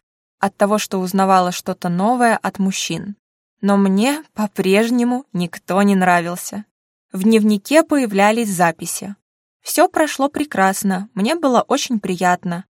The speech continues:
Но ни одной о том, что я почувствовала себя с человеком настолько хорошо и легко, что захотела бы с ним встречаться. Но я наконец-то перестала считать,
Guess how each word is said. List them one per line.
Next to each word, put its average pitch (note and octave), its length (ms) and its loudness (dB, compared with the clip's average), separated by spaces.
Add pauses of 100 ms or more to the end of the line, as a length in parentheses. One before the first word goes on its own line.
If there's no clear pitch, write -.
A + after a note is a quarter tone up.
(300)
Но C#4 180 0
ни C4 200 0
одной A3 580 2
о F#3+ 140 0
том, B3+ 460 -2
что - 200 -6
я F#3 180 2
почувствовала G3+ 840 -6
себя G3 400 -2
с - 60 -10
человеком F3+ 720 -4
настолько F#3+ 720 -2
хорошо F3 480 -6
и F3 180 -6
легко, A3+ 560 -4 (240)
что - 240 -2
захотела A#3 720 0
бы F3 160 -6
с - 100 -14
ним F3+ 160 -2
встречаться. - 800 -8 (680)
Но A3 100 0
я B3 200 2
наконец-то G#3 800 0
перестала F#3 640 -2
считать, F#3+ 640 -4